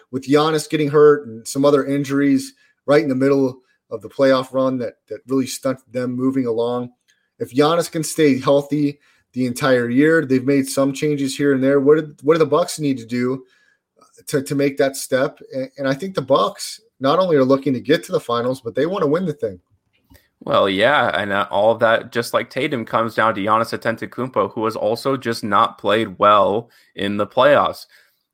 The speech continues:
Speaker 2: This is what happens. Everyone in the regular season doesn't play as hard. They let him kinda do his dunking thing, his easy layups, the transition. Those don't happen in the playoffs nearly as often. You gotta earn a lot of buckets, and that means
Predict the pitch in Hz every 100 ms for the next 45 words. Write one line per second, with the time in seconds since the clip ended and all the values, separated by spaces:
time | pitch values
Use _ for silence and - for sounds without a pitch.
0 | _ 151 165 202 180 139 113 - 82 -
1 | - _ - _ _ 120 147 175 165 139
2 | 135 135 127 - 117 113 107 104 98 -
3 | 101 95 - 101 95 95 95 101 123 123
4 | 120 113 104 104 98 - 123 117 117 113
5 | 104 110 107 110 110 110 107 110 98 98
6 | - _ - 107 117 120 113 113 110 110
7 | 110 - - - - 117 107 107 - 110
8 | 104 - _ _ _ - 139 170 185 -
9 | - 151 - 123 107 - 117 110 101 -
10 | 110 110 104 95 95 101 95 104 160 160
11 | 113 123 98 101 110 - 104 - 92 101
12 | 117 123 131 127 123